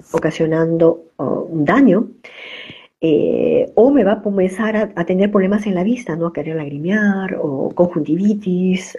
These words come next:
o algo que, que, que me, que me va, que va a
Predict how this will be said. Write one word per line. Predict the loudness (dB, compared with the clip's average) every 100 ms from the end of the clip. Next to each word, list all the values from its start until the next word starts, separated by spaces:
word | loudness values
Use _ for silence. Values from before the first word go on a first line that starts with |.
| -2
o | 0 2 -2 0
algo | 4 6 6 2
que, | 0 -2
que, | -4 -6 -6 -8
que | -4
me, | -4
que | 0 4
me | 4
va, | 4 2 2 -2 0
que | 2
va | 2 0 -2
a | -4 -4 -10